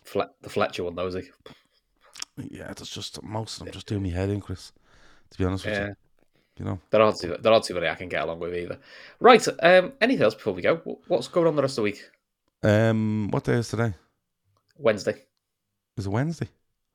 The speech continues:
Speaker 1: Thursday even.
Speaker 2: Thursday.
Speaker 1: Thursday. I don't,
Speaker 2: Thursday.
Speaker 1: I don't know what day it
Speaker 2: Jesus
Speaker 1: is.
Speaker 2: Christ,
Speaker 1: Thursday
Speaker 2: don't do that to
Speaker 1: football.
Speaker 2: me.
Speaker 1: I don't know.
Speaker 2: Uh,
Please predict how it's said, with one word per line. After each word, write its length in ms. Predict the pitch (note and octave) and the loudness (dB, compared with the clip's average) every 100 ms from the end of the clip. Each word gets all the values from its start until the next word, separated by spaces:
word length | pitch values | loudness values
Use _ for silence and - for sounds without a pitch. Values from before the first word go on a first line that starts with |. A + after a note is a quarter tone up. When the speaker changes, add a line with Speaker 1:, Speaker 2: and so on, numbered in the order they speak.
| _ | _
Speaker 1:
Thursday 420 | - C#3+ E3+ D#3+ B2 | 8 8 8 6 4
even. 140 | G2 | 2
Speaker 2:
Thursday. 340 | D3 G3+ - | 0 0 0
Speaker 1:
Thursday. 240 | G#2 B2 G#2+ | 0 2 2
I 40 | |
don't, 80 | - | 4
Speaker 2:
Thursday. 180 | G#2 - | 4 2
Speaker 1:
I 40 | - | -2
don't 160 | G2 | -2
know 80 | F2+ | -2
what 80 | F2+ | -2
day 60 | F#2 | -2
it 80 | |
Speaker 2:
Jesus 80 | F#2 | -2
Speaker 1:
is. 60 | - | -2
Speaker 2:
Christ, 140 | G2+ | 4
Speaker 1:
Thursday 200 | E3+ G#2+ | 4 4
Speaker 2:
don't 60 | - | 2
do 0 | |
that 60 | |
to 60 | F#2 | 2
Speaker 1:
football. 100 | A2 | 2
Speaker 2:
me. 60 | G2 | -2
Speaker 1:
I 20 | |
don't 440 | - G#2+ G2 - - | -4 -4 -6 -6 2
know. 200 | A#2 | 4
Speaker 2:
Uh, 40 | A#2 | 4